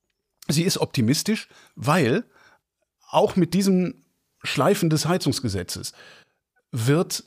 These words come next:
der C O zwei Preis weiterhin eine Rolle spielen. Also wie hat sie es formuliert? Sie hat gesagt, also ich würde weiter, ich würde immer noch in Zertif-, C O zwei Zertifikate <laughs> investieren, weil das, d-, der C O zwei Preis wird die Kosten erhöhen und der wird die Kosten halt auch immer weiter erhöhen und er wird die auch so erhöhen, dass viele Leute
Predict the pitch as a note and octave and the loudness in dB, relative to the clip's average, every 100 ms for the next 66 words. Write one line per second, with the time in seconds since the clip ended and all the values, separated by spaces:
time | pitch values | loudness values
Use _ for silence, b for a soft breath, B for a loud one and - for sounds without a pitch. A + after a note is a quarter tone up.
0 | _ C3+ B2+ - C#3+ B2 - D3+ G3+ - | _ -2 0 0 0 0 0 2 2 2
1 | A2 - A#2 A#2+ A#2+ A#2 A2+ E3 C#3 - | 0 2 0 2 2 2 2 2 0 -4
2 | G#2 G#2 A3 C4+ - A2+ A2 D3 - - | -6 -4 -4 -6 -6 -4 -2 -4 -4 -6
3 | D3+ D#3+ D#3 D#3+ C#3+ - C3 C#3 b b | -4 -2 -2 -2 -4 -2 -2 -4 b b
4 | b b b B2+ C#3 E3 G#3+ G#3+ F#3 G#3 | b b b -2 0 2 2 4 2 2
5 | C#3 A#2+ C3+ A3+ B3+ A3+ A#2+ A#2 - G#2+ | 0 0 -2 0 2 2 0 0 0 -2
6 | A2+ C#3 - C#3 G#2+ C3 G2+ - G#2 G#2+ | -4 -6 -2 -2 -2 -2 -2 -2 -4 -4
7 | - A#2+ A2+ D3+ B2 B2 - - C#3+ C#3 | 0 0 2 2 2 2 0 0 2 2
8 | - - - B B B B C3 D3 C#3 | 2 -2 -4 B B B B -2 0 0
9 | B B B - C3 - E3+ C#3 C#3 - | B B B -2 -2 -2 -4 0 0 2
10 | C#3+ - D3+ - D#3+ D#3+ D3 - G3 - | 0 2 0 2 0 -2 -4 -2 -2 0
11 | C3+ B2 A#2+ G2+ A2 D#3+ F3+ C#3+ C#3 D3 | 0 0 0 0 2 0 -2 0 0 0
12 | B2+ - D#3+ - C#3 C#3+ - C#3+ C#3 A2 | -2 -2 -2 0 0 0 -2 0 2 2
13 | D#3+ F3 C3 B2 D3+ C3+ C3+ D#3 D3 B2 | 2 2 0 0 -2 -2 -4 -2 -2 -2
14 | C3 F3 C#3+ D#3 D#3+ C3+ - E3+ D#3+ C3+ | -2 0 2 2 2 0 -4 -2 0 2
15 | C#3 D3+ | 2 0